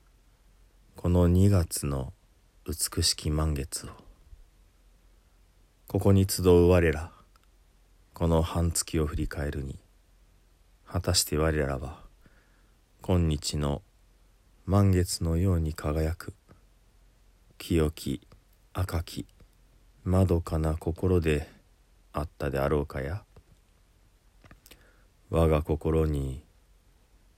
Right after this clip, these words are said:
怒りはなかったか？怒りにより、行いをなさなかったか？怒りにより、人を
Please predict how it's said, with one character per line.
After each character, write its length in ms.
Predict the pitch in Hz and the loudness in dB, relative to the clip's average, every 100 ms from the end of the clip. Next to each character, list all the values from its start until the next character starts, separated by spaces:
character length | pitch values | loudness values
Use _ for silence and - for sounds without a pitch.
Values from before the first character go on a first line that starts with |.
| _ _ _ _ | _ _ _ _
怒 360 | - 80 - 98 | -10 -8 -2 0
り 140 | 107 | 2
は 360 | 87 73 57 - _ _ | 2 0 -4 -12 _ _
な 180 | 73 76 | -8 -6
か 120 | - | -8
っ 20 | 62 - | -12 -14
た 80 | |
か？ 260 | 87 73 95 _ _ _ _ _ _ _ _ _ _ _ _ _ _ _ _ _ _ - | -12 -10 -10 _ _ _ _ _ _ _ _ _ _ _ _ _ _ _ _ _ _ -10
怒 240 | 98 90 | 0 2
り 100 | 87 | 4
に 160 | 87 82 | 4 4
よ 140 | 78 | 2
り、 220 | 73 71 - _ _ _ _ _ _ _ | 2 -2 -6 _ _ _ _ _ _ _
行 280 | - - 92 90 85 | -8 -2 0 2 4
い 140 | 87 | 4
を 80 | 87 | 2
な 140 | 85 82 | 2 0
さ 140 | 85 | -2
な 120 | 85 | -2
か 120 | 85 - | -4 -6
っ 40 | |
た 140 | - 64 | -8 -10
か？ 260 | 73 95 - _ _ _ _ _ _ _ _ _ _ _ - | -8 -8 -10 _ _ _ _ _ _ _ _ _ _ _ -10
怒 300 | 90 - 104 | -4 0 2
り 120 | 110 | 4
に 140 | 95 | 4
よ 140 | 82 73 | 4 0
り、 220 | 71 - _ _ _ _ _ _ _ _ | -4 -8 _ _ _ _ _ _ _ _
人 340 | - - - | -18 -6 2
を 380 | 98 95 95 92 | 4 4 4 2